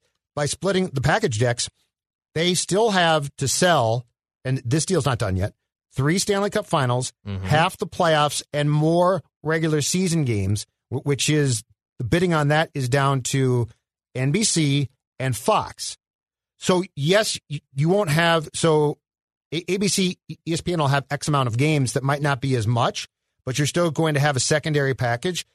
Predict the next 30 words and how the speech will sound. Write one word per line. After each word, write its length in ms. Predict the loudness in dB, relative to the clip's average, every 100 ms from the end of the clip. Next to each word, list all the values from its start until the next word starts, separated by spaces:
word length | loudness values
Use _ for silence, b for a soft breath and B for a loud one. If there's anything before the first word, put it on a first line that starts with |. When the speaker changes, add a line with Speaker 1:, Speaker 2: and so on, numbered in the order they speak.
| _
Speaker 1:
So 160 | -2
there's 180 | 0 0
going 220 | 0 -2
to 40 | 0
be 200 | -2 -2
a 100 | -4
ton 320 | -4 -2 0
on. 340 | 2 2 0 -4 b b
And 100 | -2
the 60 |
most 220 | 0 0
important 420 | -2 -2 -2 -2 -4
thing 240 | -2 0
now 300 | 2 2 2
is 180 | 2 2
you've 300 | 0 0 0
got 240 | 0 0 _
two 200 | -4 0
networks 760 | 2 0 0 -2 -2 -4 -14 -16 _ _ _ _
paying 500 | -4 0 0 0 -2
you. 260 | -4 -10 _ _ _
Speaker 2:
Yes. 300 | -6 -4 -2
Speaker 1:
Paying 400 | 2 2 2 2
Speaker 2:
That, 60 | 0
Speaker 1:
you. 60 | 0
Speaker 2:
yes. 360 | -2 -6 -8 -2
Speaker 1:
Um, 260 | -2 -2 -4
by 240 | 0 2 2
the 80 |
way, 320 | 2 0 -2